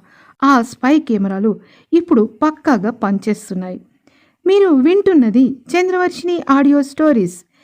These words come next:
నిన్నే ప్రేమిస్తా, ఒక సీఈఓ ప్రేమ కథ, పార్ట్ వన్ ఫార్టీ సిక్స్. ఎప్పుడు సున్నితంగా పద్ధతిగా ఉండే తన స్వప్నిక ఇప్పుడు అసలు సిసలు చెండి అవతారం ఎత్తుతుంది. విజే కళ్ళప్పగించి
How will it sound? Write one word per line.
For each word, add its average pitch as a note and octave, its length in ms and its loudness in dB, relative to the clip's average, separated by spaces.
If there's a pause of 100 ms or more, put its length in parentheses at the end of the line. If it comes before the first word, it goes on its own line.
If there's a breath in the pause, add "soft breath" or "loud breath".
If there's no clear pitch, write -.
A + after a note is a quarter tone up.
(220 soft breath)
నిన్నే E4+ 360 4
ప్రేమిస్తా, C4 680 0 (360 soft breath)
ఒక D4+ 280 0
సీఈఓ B3+ 580 0
ప్రేమ A3+ 320 -2
కథ, G#3+ 260 -6 (560 soft breath)
పార్ట్ D#4 360 0
వన్ A#3 180 2
ఫార్టీ C4 320 0
సిక్స్. C4+ 520 -8 (1080)
ఎప్పుడు F#4 440 0
సున్నితంగా D#4 680 2 (120)
పద్ధతిగా C#4 480 0
ఉండే G#3 280 0
తన G3+ 220 -6
స్వప్నిక G3+ 580 -8 (400 soft breath)
ఇప్పుడు F4 500 -2
అసలు D4+ 260 -2
సిసలు A3+ 460 -4 (420 soft breath)
చెండి E4+ 360 0
అవతారం G3+ 520 -6
ఎత్తుతుంది. F#3+ 580 -6 (340 soft breath)
విజే E4+ 380 2
కళ్ళప్పగించి A#3+ 880 -2